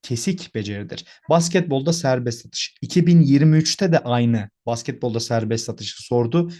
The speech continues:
ve kesik kapalı diye aldı. Bundan dolayı basketbol servisi zaten kesik beceridir. Jimnastikte öne takla. Attın, bitti. Kesik. Ancak atletizmde üç adım atlama, yaklaşma koşusu ile birlikte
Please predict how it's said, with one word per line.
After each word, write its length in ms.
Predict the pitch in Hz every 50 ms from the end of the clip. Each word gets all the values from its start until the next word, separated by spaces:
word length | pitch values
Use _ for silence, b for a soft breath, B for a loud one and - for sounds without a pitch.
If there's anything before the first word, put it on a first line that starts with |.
| B -
ve 180 | 151 165 170 _
kesik 640 | - - 135 117 - - - 214 202 - - _ _ _ _ _ _ _ _
kapalı 560 | - - 147 135 - 147 147 147 147 117 - - 113
diye 160 | 110 110 110
aldı. 360 | 101 104 107 107 117 156 185
Bundan 280 | 180 156 151 151 143 127
dolayı 260 | 117 107 107 113 131
basketbol 440 | 151 147 139 - - - - 110 101
servisi 440 | - - 139 123 110 107 - - 117
zaten 420 | 117 123 113 104 - 147 165 165 170 B B B B B B
kesik 320 | - 135 - - 110 117
beceridir. 320 | 110 104 98 101 95 107 113
Jimnastikte 540 | 110 165 180 190 185 165 175 175 170 170 190
öne 200 | 175 170 170 170
takla. 280 | 147 123 - - - - -
Attın, 520 | 165 170 170 170 - - 185 190 196 196 b b b b b b -
bitti. 400 | 131 143 143 - _ - - 123
Kesik. 420 | - - - 120 113 - - - -
Ancak 320 | 156 165 170 151 135 113 - - - _ _ _ _ -
atletizmde 500 | - 127 - - 135 131 151 147 139 131
üç 160 | 127 117 -
adım 200 | 120 107 107 101
atlama, 480 | 101 101 - - 123 135 147 160 165 170 B B B B B
yaklaşma 500 | 117 120 120 - - - - - 165 165 170
koşusu 400 | 135 120 - - 131 - - 151
ile 280 | 139 127 117 123 117
birlikte 520 | 120 113 107 110 113 113 _ - 107 -